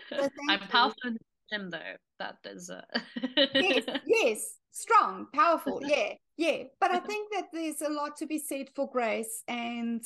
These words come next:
Speaker 1: um, it's something that's, as, as a gender, a lot of us have lost along the way because of our struggle and because of our, um, wanting to be strong all the time and ba-,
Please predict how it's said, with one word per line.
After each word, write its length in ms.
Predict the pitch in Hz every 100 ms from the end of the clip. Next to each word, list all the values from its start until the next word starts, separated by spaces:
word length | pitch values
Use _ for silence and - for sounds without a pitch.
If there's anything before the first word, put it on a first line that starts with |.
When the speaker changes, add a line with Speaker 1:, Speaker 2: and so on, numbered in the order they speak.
| -
Speaker 1:
um, 300 | 226 220 226
it's 160 | 226
something 400 | 262 247 262 247
that's, 480 | 226 233 226 - 240 180 - _ _ _ - _ _ _ _
as, 320 | 269 247 233 -
as 480 | 240 247 240 226 - -
a 60 |
gender, 680 | 220 254 262 247 233 226 226 -
a 80 | 240
lot 180 | 233 233
of 120 | 240
us 180 | 226 226
have 240 | 220 220
lost 540 | 226 226 202 - - -
along 360 | 247 233 226 220
the 100 | 220
way 600 | 233 226 214 208 214 -
because 320 | 233 247 233
of 100 | 233
our 160 | 233 214
struggle 640 | - 233 214 226 226 226
and 200 | 202 226
because 360 | 214 220 240 220
of 200 | 226 220
our, 280 | 208 214 208 - _ _ _ -
um, 260 | 214 208 202 220
wanting 420 | 233 254 262 240
to 100 | 240
be 100 | 233
strong 680 | - - - 240 240 247 220
all 240 | 233 233 226
the 80 |
time 640 | 226 - 220 208 196 196 196
and 180 | 202 202
ba-, 160 | 202